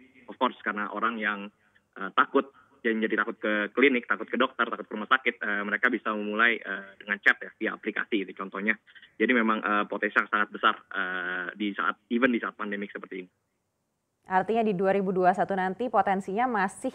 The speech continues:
Speaker 2: cukup besar begitu ya, meskipun vaksin sudah hadir?
Speaker 1: Betul, betul, betul. Ya, ya, ya kan, walaupun vaksin sudah hadir kan, eh, baru sedikit ya infonya, kalau nggak salah baru hanya satu koma dua juta dosis aja yang hadir. Sedangkan kan masyarakat Indonesia sekitar, eh, dua ratus enam puluh juta dan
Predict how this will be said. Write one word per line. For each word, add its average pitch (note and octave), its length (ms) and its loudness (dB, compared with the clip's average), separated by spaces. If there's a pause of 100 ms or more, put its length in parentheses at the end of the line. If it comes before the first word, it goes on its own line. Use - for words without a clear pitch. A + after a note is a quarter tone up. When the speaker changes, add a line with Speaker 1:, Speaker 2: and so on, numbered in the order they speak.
(160)
Speaker 2:
cukup G#3 240 -4
besar B3 240 6
begitu F#3 240 0
ya, A#3 80 6
meskipun A3 400 -4
vaksin A#3 400 -4
sudah F#3+ 180 -4
hadir? F#3 320 0 (480)
Speaker 1:
Betul, A2 400 2 (560)
betul, A#2 320 0
betul. G#2 320 -2
Ya, A#2 160 6 (160)
ya, A#2 320 2
ya A#2 160 -8
kan, B2 160 0 (160)
walaupun B2 320 0
vaksin B2+ 320 -2
sudah B2+ 160 2
hadir B2 160 2
kan, D3 240 2 (320)
eh, G#2+ 260 -2 (220)
baru A#2 160 2
sedikit B2+ 320 4
ya F#2+ 80 0
infonya, A2+ 320 2
kalau G#2+ 160 -4
nggak G#2 80 -2
salah B2 160 2
baru G#2+ 240 0 (160)
hanya A#2 240 2
satu A2 240 -6
koma G#2+ 240 0
dua A2 240 2
juta G#2+ 320 0
dosis G#2+ 320 0
aja A2+ 160 0
yang A2+ 80 0
hadir. A2+ 320 2 (480)
Sedangkan A#2+ 240 2
kan C3+ 180 4 (140)
masyarakat A2+ 400 2
Indonesia A2 320 0
sekitar, G#2 480 0
eh, F#2+ 240 -6
dua G#2 160 -2
ratus G#2 240 -4
enam G2+ 80 -4
puluh G#2+ 160 -2
juta B2 240 4
dan G#2+ 240 -6